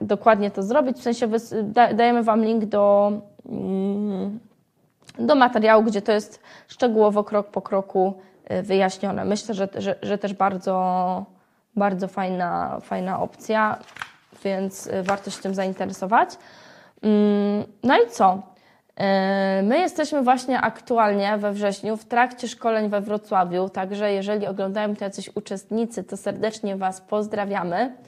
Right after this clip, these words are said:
A wszystkie osoby, które we wrześniu chciałyby taką dawkę marketingowej wiedzy pogłębić, y, otrzymać, y, albo otrzymać też nasz certyfikat sprawnego,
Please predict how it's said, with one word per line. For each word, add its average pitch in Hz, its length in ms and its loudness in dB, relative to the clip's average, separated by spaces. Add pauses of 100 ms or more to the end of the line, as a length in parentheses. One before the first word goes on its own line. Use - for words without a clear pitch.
(420)
A 208 100 -2
wszystkie 349 440 2
osoby, 262 340 2
które 240 340 2
we 214 120 2
wrześniu 247 380 0
chciałyby 240 520 2
taką 214 380 0 (340)
dawkę 220 800 4
marketingowej 226 920 0
wiedzy 208 460 0
pogłębić, 220 1080 0
y, - 120 -2
otrzymać, 214 760 0 (140)
y, 180 280 -6
albo 185 220 -2
otrzymać 202 400 -4
też 196 200 -8
nasz 196 200 -6
certyfikat 269 720 -4
sprawnego, 240 760 0